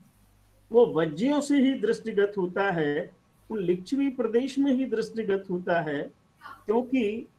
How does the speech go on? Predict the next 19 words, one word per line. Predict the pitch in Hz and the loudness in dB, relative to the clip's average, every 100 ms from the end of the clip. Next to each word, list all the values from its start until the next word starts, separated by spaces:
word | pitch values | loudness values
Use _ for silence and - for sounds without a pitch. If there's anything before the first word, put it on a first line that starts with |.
| _ - | _ -2
वे | 175 233 254 - | 2 2 0 -8
एकत्रित | 180 208 208 285 285 | -4 -4 -2 -6 -2
होकर | 247 247 240 | -2 2 0
सम-, | - 226 180 - | 0 -4 -6 -8
सभाओं | - 175 175 185 196 | -6 -4 0 2 2
में | 202 165 | 0 0
बैठते | 143 139 - 233 | 0 -2 0 0
हैं, | 240 240 262 - _ _ _ _ _ _ _ - | 0 -2 -6 -12 _ _ _ _ _ _ _ -6
सभाओं | 180 165 185 202 214 | -4 0 2 2 -2
से | - | 0
उठते | 180 151 - 247 247 | 0 -2 -4 0 2
हैं, | 226 240 277 - _ _ _ _ _ - | 2 2 -2 -8 _ _ _ _ _ -6
अपना | 170 208 196 | -4 0 -2
कर्तव्य | 196 170 170 247 233 | 0 -4 -2 -2 -2
का | 254 247 | 0 0
निर्वा-, | 240 233 214 240 - | 2 2 2 -4 -4
निर्वहन | 202 220 220 220 247 | -2 -2 -2 -2 -4
करते | 247 233 240 | -2 -6 -2
हैं, | 262 233 247 | -2 0 -2